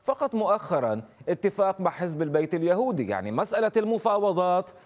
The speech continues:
آه، آه، بما يتعلق بشكل خوض هذه الانتخابات موجود أيضًا في أطراف أخرى في الخارطة السياسية الإسرائيلية. سؤالي هنا،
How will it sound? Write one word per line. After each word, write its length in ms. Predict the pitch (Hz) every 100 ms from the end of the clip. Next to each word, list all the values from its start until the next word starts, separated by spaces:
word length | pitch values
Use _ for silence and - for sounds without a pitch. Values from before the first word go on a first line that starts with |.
| _ -
آه، 340 | 160 143 135 139
آه، 300 | 143 135 131
بما 400 | 120 170 196 185
يتعلق 460 | 185 160 180 180 143
بشكل 960 | 143 170 170 - - - 262 269 214
خوض 420 | 160 - 185 147
هذه 360 | 147 156 143 135
الانتخابات 760 | 127 117 127 120 104 104 135
موجود 420 | 311 285 262 294 208
أيضًا 380 | 214 160 -
في 360 | 214 214 196 196 - _ -
أطراف 440 | 208 - 247 262
أخرى 260 | - 247 233
في 80 | 220
الخارطة 380 | 196 208 208 202
السياسية 560 | 165 175 196 - 202
الإسرائيلية. 760 | 202 190 208 143 208 214 147 82 - _ _ _ - - -
سؤالي 500 | - 190 185 285 254
هنا، 380 | 165 165 123